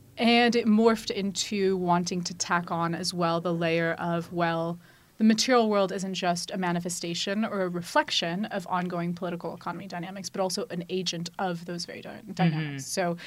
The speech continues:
Speaker 1: they co-produce one another. And that's particularly what I have, like, gotten, I've been c-, very fascinated by that element and how, like, what I call the built environment, so the material world, the physical landscape,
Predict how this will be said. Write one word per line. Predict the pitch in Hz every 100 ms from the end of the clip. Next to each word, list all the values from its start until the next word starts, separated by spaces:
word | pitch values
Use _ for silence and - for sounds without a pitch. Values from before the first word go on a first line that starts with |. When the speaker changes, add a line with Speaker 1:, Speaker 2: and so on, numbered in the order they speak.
| - - 196
Speaker 1:
they | 202 196 185 170 175 _ _ -
co-produce | - 214 190 - 180 175 175 -
one | 165
another. | 165 160 165 160 -
And | 180 190
that's | 196 -
particularly | - 180 - 240 233 233 220 214 202
what | 196 180
I | 175 170
have, | 175 170 160 - - - -
like, | 180 165 - - -
gotten, | 175 175 -
I've | 170 175
been | - 170 170
c-, | - _ -
very | - 208 202
fascinated | 180 175 175 175 170
by | 175 170
that | 170 170
element | 147 - 185 185
and | 175
how, | 180 170
like, | 175 -
what | - 185
I | 180
call | 175 202 180
the | 175 175 - 190
built | 170 208 202
environment, | 202 185 175 170 185 233 277 - - - - -
so | 247
the | 247
material | 240 233 214 190
world, | 175 175
the | 185
physical | 175 196 185 180
landscape, | 170 165 170 170 165 170